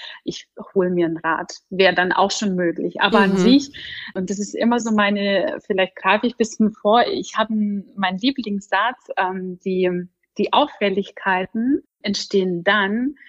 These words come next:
Speaker 1: wenn wir die Entwicklung stören.
Speaker 2: Mhm.
Speaker 1: Wir,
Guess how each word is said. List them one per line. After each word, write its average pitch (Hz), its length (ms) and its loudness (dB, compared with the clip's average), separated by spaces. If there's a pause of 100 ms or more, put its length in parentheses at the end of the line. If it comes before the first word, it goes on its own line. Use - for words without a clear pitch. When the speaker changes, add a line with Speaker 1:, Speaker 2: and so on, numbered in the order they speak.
(160)
Speaker 1:
wenn 190 380 -2
wir 202 300 4
die 190 540 0 (340)
Entwicklung 202 600 -4
stören. - 560 -8 (200)
Speaker 2:
Mhm. 180 320 -2
Speaker 1:
Wir, 214 160 4